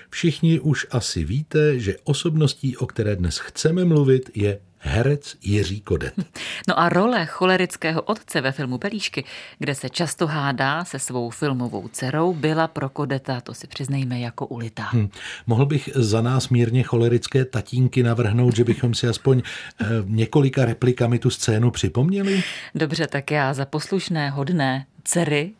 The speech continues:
Speaker 2: souhlasím a proměním se v dceru Jindřišku a ty tedy v mého otce, válečného invalidu pana Jindřicha Krause. Hm?
Speaker 1: A ano, děkuji, jdeme na to. Eh, jen pro připomenutí, scénu začíná maminka Krausová, která se ptá: „Nejsou ty knedlíčky trochu mazlavé?“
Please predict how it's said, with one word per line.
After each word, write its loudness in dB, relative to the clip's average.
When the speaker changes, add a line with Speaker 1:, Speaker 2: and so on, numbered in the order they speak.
Speaker 2:
souhlasím -4
a -10
proměním 0
se -4
v -18
dceru -2
Jindřišku -2
a -8
ty -6
tedy 0
v -6
mého -2
otce, -8
válečného -8
invalidu -6
pana -6
Jindřicha -12
Krause. -12
Hm? 2
Speaker 1:
A -2
ano, 2
děkuji, 4
jdeme 2
na 2
to. -2
Eh, -2
jen 2
pro 2
připomenutí, 2
scénu 2
začíná 2
maminka 4
Krausová, 2
která -2
se -4
ptá: 0
„Nejsou 2
ty -4
knedlíčky 0
trochu -2
mazlavé?“ 0